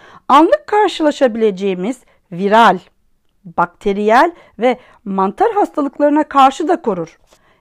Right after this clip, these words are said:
Yaşlanma sürecimizi yavaşlatarak gençliğimizin,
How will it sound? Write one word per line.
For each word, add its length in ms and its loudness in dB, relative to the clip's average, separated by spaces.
Yaşlanma 680 0
sürecimizi 520 -4
yavaşlatarak 920 -2
gençliğimizin, 1160 -4